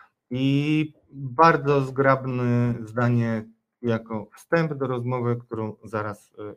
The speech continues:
państwo będą mogli wysłuchać. „Byliśmy podzieleni na wschód i zachód, ale pierwsza rosyjska rakieta, która spadła na naszą ziemię, zespawała naród ukraiński.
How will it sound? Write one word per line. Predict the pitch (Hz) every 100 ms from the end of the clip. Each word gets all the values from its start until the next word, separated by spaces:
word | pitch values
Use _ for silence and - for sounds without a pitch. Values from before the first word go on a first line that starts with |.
| _
państwo | 104 101 -
będą | 101 101 101
mogli | 98 95 95
wysłuchać. | 92 - 90 _ _ _ - - - _ _ _
„Byliśmy | 113 131 190 220 180 180 185 - -
podzieleni | 147 139 139 143 143 139 139 123
na | 120
wschód | 113 - - 135 131 - _ -
i | 120
zachód, | 120 107 - - _ _ _ _
ale | 117 110
pierwsza | - 190 185 - 139
rosyjska | 120 123 117 - 92
rakieta, | 90 - 156 156 139 139
która | - 113 98
spadła | - 139 135 117
na | 107
naszą | 101 101 87 87
ziemię, | 107 131 123 117 - _ _
zespawała | 117 185 190 123 101 107 101
naród | 101 110 107 104
ukraiński. | 101 - 101 101 104 - _ 98